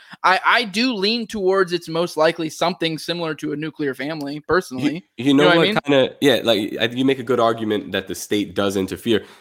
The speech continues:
Speaker 2: because what throws a wrench in, like, right away when, when, uh, Thaddeus Russell said, "You don't need the nuclear family," I, I, like,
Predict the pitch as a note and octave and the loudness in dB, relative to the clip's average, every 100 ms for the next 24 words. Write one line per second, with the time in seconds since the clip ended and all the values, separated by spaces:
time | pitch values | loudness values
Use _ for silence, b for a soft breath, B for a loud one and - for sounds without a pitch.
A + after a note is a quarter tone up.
0 | - A2+ G#2 G#2+ - A#2+ D3 B2 G2+ A2+ | -2 0 2 0 4 4 6 4 4 6
1 | A2+ G#2 G#2+ B B G2 G2+ C3 D3+ C3 | 4 2 -2 B B -2 4 6 6 6
2 | C3 A2 G#2+ G#2 G2 G2 G2+ F#2 F2+ - | 6 4 4 2 2 0 0 0 -4 -10
3 | _ F2+ F2 G2+ G#2 G#2 G#2 G#2 F#2+ F#2+ | _ -4 -2 2 2 2 0 -2 -2 -2
4 | A2+ B2+ C#3 A#2+ A2 A2 G2+ F2+ B2 G#2+ | 0 0 0 0 0 0 0 2 2 2
5 | F2+ b b b - G2 G2 F2+ - _ | -2 b b b -2 2 2 0 -4 _
6 | _ - G2 G2+ G2+ | _ -6 -2 0 -2